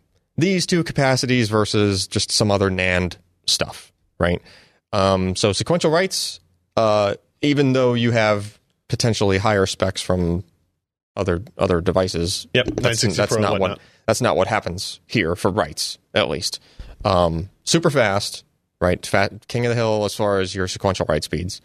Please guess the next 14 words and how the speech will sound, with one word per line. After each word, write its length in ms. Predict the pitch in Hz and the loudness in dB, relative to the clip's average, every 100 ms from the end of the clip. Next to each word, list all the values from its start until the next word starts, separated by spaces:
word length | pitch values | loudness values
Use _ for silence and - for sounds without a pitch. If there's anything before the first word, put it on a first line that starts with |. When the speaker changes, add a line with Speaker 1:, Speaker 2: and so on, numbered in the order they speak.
| _ | _
Speaker 2:
Right. 240 | - 101 - - | -2 -2 -2 -4
Speaker 1:
Um, 360 | 98 87 85 87 | 0 2 0 -2
then 120 | 98 | -2
scroll 260 | 98 - 87 | -2 0 2
down. 380 | 123 143 139 135 _ _ _ _ _ _ _ | 2 2 0 -4 _ _ _ _ _ _ _
Now 320 | 98 95 95 101 | -6 0 2 2
you 140 | 98 | 2
get 140 | 101 - | 0 0
sequential 340 | 104 104 101 | 0 0 0
reads. 380 | 90 - - - _ _ | -2 -2 -6 -12 _ _
This 160 | 110 147 | -2 0
is 100 | 127 | 0
where 440 | 131 120 117 113 - | 2 2 2 0 -2
Samsung 760 | - 120 107 - 104 101 95 | -2 2 2 2 2 2 0